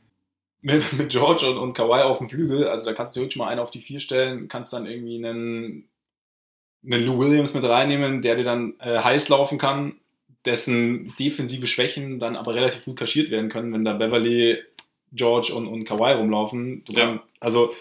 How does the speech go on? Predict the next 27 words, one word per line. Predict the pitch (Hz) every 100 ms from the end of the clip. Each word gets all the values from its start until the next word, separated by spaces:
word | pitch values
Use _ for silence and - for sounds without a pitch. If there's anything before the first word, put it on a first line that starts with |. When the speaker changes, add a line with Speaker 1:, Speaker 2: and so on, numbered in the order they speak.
| - - -
Speaker 1:
du | 117
hast | 123
mit | 127 113
Harrell | 143 147
noch | 131
einen, | 123 135
der | 135 127
dann | 127 123 -
trotzdem | - 143 139 139
am | 123 117
Brett | 117 135 143
dir | 131
eine | 123
gewisse | 120 143 147
Präsenz | - 131 135 131
gibt. | 147 127 - - - - _ _ _ _ _ _ -
Du | 127 127 127 - - _ _ _ _ _ _ _ _
kannst | - 131 127 - - - _
Lou | 127 139
Williams | 156 147 143
auf | - -
die | -
Eins | 120 127
stellen | - 120 123 120 113
und | 113
dann | 120 110
George | 120 127 - -